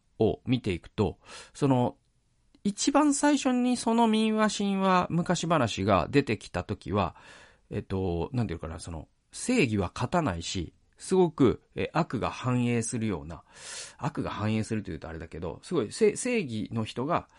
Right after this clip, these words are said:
簡単に死んでしまうみたいなね。で、最後までその正義が実現しないというような話があったとするじゃないですか。昔話で。で、それね、歴史を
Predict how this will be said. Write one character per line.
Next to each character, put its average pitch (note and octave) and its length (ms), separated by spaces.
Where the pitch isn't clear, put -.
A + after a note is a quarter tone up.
簡 D#3 180
単 E3+ 160
に F3 100
死 E3 140
ん E3+ 60
で D#3+ 80
し D#3 120
ま C#3+ 180
う - 100
み G2 120
た - 100
い - 80
な - 80
ね。 - 120
で、 C#3+ 720
最 F#3+ 240
後 B2 80
ま C3 120
で F#2+ 80
そ - 140
の G#2 80
正 A2 200
義 F2 60
が F2 80
実 G2+ 300
現 F#2 180
し G#2+ 120
な A2 100
い F2 80
と D2+ 140
い F#2 200
う A#2+ 60
よ B2+ 160
う E2+ 60
な F#2+ 160
話 B2+ 360
が F#2 100
あ G#2+ 40
っ A#2 60
た F2+ 120
と F2 100
す - 140
る G#2+ 80
じ F2+ 80
ゃ D#2+ 40
な D#2+ 120
い D2+ 40
で D#2 60
す - 140
か。 E2+ 180
昔 G#2+ 300
話 F2+ 320
で。 E2 140
で、 - 80
そ E3+ 140
れ F#3+ 80
ね、 F#3+ 140
歴 E3+ 280
史 B3 460
を G3+ 320